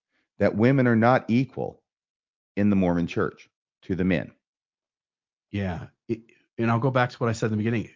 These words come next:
Speaker 2: Who divided up the division of labor? If one side got to decide for the other side how the division of labor is divided, then things are not equal.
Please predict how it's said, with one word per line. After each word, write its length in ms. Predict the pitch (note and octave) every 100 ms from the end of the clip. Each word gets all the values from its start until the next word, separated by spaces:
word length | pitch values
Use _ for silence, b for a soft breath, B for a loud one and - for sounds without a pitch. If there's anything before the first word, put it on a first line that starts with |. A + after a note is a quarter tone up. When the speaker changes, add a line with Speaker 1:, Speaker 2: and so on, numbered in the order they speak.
| - -
Speaker 2:
Who 220 | E3 F#3+
divided 600 | F3 D3+ C#3 C#3 C#3 B2
up 320 | C3+ B2+ - _ _ _ _ _ _
the 80 | A#2+
division 400 | A#2+ A#2 B2 B2
of 100 | G#2+
labor? 380 | B2+ D3+ B2 G2
If 200 | A#2+ -
one 420 | A#2 C3+ E3+ G#3
side 680 | G3 - D3+ A2 G2 A#2 A#2
got 240 | B2+ A#2
to 80 | -
decide 580 | B2 A2+ - C3+ C3 C3+
for 340 | - D3 F3
the 180 | E3 D3
other 240 | D3+ D#3+ C3
side 500 | - G2 F2 E2+ - _ _ _ _
how 240 | - D3+ D#3
the 140 | D3+
division 400 | D3 C#3 C3+ C3
of 140 | A#2+ A#2+
labor 340 | C3 B2+ A#2+
is 260 | A#2+ C3 A2+
divided, 680 | A#2 D3 E3+ A#2+ G2+ F2+ - _ _ _ _ A#2+
then 220 | B2 A2+
things 280 | C3+ C3 A#2+
are 100 | A#2
not 240 | A#2 A2+
equal. 380 | C3 B2 -